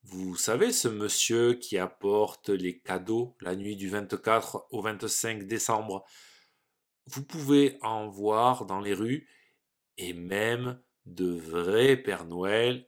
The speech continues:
avec lesquels se prendre en photo. Dans les villes, des marchés de Noël sont organisés. Des commerçants viennent vendre des objets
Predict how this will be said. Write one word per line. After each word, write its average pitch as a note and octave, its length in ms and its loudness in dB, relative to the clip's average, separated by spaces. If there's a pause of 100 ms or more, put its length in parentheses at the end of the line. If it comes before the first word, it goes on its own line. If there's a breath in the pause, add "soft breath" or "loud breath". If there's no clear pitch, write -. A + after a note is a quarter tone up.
avec G2 480 0
lesquels G#2+ 680 0
se - 180 -6
prendre A2+ 880 -6
en B2+ 200 -2
photo. - 500 -10 (1040)
Dans F2 120 -8
les G2 140 -2
villes, A2+ 560 -4 (560 soft breath)
des G2+ 220 -2
marchés G#2 600 4
de G#2 140 0
Noël A#2 680 2
sont G2+ 320 -4
organisés. F#2+ 680 -4 (680)
Des G2 200 -8
commerçants G2+ 720 -2
viennent A2+ 720 2
vendre G#2+ 520 0
des C#3 300 0
objets G2+ 460 -2